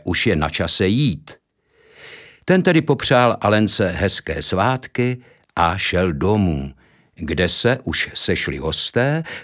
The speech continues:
což představovalo strejdu Mílu s babičkou Marií a tetu Danielu. Maminka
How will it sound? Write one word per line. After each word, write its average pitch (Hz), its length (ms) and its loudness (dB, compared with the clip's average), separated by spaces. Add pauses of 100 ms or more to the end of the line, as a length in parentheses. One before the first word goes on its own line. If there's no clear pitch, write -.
což - 400 -2 (200)
představovalo 82 880 0
strejdu 85 640 0
Mílu 117 680 0
s - 120 -6
babičkou 73 640 -4
Marií 107 680 0 (200)
a 90 240 2 (120)
tetu 98 600 -2
Danielu. 90 640 2 (920)
Maminka 95 1000 2